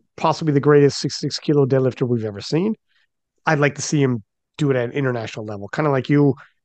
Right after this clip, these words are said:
Don't blow up a local meet, but I think that will come,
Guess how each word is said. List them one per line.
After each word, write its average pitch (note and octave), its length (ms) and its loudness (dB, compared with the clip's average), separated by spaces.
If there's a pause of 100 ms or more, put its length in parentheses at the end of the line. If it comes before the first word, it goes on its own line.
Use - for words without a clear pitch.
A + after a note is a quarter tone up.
(220)
Don't D3 180 4
blow C#3+ 140 2
up C3 100 0
a - 20 -2
local C3+ 280 -2
meet, C3 160 -4
but B2+ 100 -4
I B2+ 100 0
think D#3 280 -2
that C3 240 -4
will B2+ 180 -4
come, - 220 -14